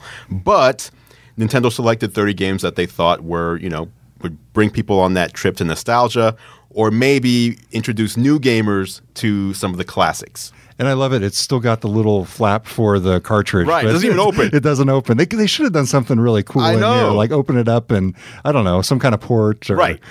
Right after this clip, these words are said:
Speaker 1: right.
Speaker 2: <laughs>
Speaker 1: So the interesting thing about that, though, as you can see and you, as you're touching it, is that pretty much this whole, this whole thing is just a piece of plastic. There's not really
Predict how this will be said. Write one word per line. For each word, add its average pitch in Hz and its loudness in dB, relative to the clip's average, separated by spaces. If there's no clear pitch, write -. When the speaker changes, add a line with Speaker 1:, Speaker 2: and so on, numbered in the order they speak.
Speaker 1:
right. 120 0
Speaker 2:
<laughs> - -8
Speaker 1:
So 139 0
the 135 4
interesting 175 2
thing 147 2
about 175 0
that, 117 0
though, 110 2
as 110 2
you 123 -4
can 110 -2
see 170 0
and 113 2
you, 104 -4
as 104 -4
you're 95 -6
touching 127 0
it, 92 -2
is 90 -4
that 95 0
pretty 190 0
much 151 2
this 120 -4
whole, 147 2
this 113 -6
whole 139 2
thing 151 0
is 123 0
just 117 -6
a 120 -6
piece 135 -8
of 113 -10
plastic. 123 0
There's 101 -8
not 139 2
really 131 0